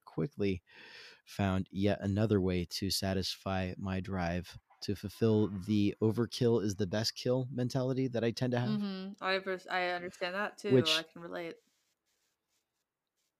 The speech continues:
Speaker 1: Yeah, I, I tend to go all out. Uh, I kinda all,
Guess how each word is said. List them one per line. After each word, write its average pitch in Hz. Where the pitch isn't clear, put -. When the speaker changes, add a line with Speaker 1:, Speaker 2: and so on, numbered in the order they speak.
Speaker 1:
Yeah, 117
I, 117
I 123
tend 131
to 131
go 113
all 101
out. 92
Uh, 98
I 92
kinda 98
all, 98